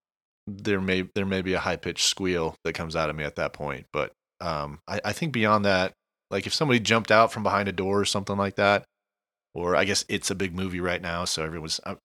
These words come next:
I don't even know that I'd scream at that. Um, it would, it would literally have to be,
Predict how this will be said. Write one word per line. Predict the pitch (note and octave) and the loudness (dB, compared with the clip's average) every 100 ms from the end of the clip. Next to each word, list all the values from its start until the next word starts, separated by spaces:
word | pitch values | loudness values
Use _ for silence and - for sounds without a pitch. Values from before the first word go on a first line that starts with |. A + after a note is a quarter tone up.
| _ - | _ -4
I | A2 | 0
don't | D#3+ | 2
even | G3+ F#3 | 2 2
know | F#3 | 4
that | F3 | 6
I'd | D#3 | 4
scream | C3 - D#3 | 4 -2 -4
at | - | -2
that. | C3 C#3 - _ - | 0 0 -2 _ -6
Um, | G#2+ G2 F#2 | -2 -2 -4
it | A2+ | 0
would, | - - | 0 2
it | |
would | C3+ A#2+ | 2 4
literally | C3 B2+ A#2+ | 4 4 4
have | A2 - | 4 2
to | G#2 | -2
be, | G#2 G2+ F#2+ | 0 2 0